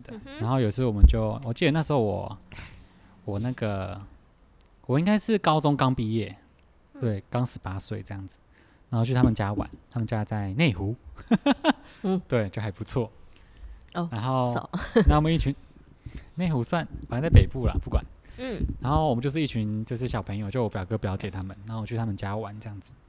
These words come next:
Speaker 1: 然后他那边的妈妈就跟我们讲说，“哎，不然就带他们去，出去玩，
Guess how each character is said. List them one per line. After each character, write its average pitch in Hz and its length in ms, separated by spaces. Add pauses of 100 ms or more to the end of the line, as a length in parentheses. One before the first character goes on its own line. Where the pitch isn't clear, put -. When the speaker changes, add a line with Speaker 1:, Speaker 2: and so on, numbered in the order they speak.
(160)
Speaker 1:
然 110 140
后 117 80
他 123 200
那 123 120
边 120 240
的 107 260
妈 113 140
妈 117 180
就 117 80
跟 113 100
我 110 40
们 107 80
讲 90 160
说 101 240
，“哎， 127 160 (540)
不 131 100
然 107 160
就 117 400 (380)
带 135 100
他 123 100
们 120 160
去， 113 640 (320)
出 - 140
去 151 140
玩， 98 240